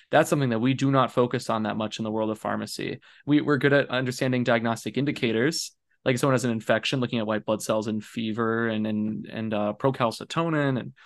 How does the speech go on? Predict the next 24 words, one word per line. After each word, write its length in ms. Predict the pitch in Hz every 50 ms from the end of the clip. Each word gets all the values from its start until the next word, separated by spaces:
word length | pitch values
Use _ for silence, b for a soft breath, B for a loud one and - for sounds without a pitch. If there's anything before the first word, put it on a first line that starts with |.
| b b b b b b
you 60 | -
know, 100 | 160 147
little 260 | 139 143 170 170 165
things 320 | 160 - 170 151 151 143 -
that 140 | 143 127 -
can 120 | 135 127
indicate 340 | 127 131 131 - 131 117 110
whether 160 | 120 113 113
someone 200 | - - 117 113
has 100 | 113 107
an 60 | 104
infection 420 | 104 104 - 147 139 135 - 123 113
or 40 |
not. 220 | 107 107 104 104 -
But 180 | 113 104 -
w-, 160 | 139 135 - -
we're 160 | - 143 170
really 400 | 175 170 175 165 165 156 147 127 -
not 260 | 143 143 143 131 -
trained 460 | - - - 143 139 139 139 139 131
in 200 | 131 113 107 107
making 500 | 107 110 123 123 127 - 127 117 113 113
the 120 | 107 110 107
decision 720 | 107 107 101 - 135 135 120 - 120 110 107 107 107 -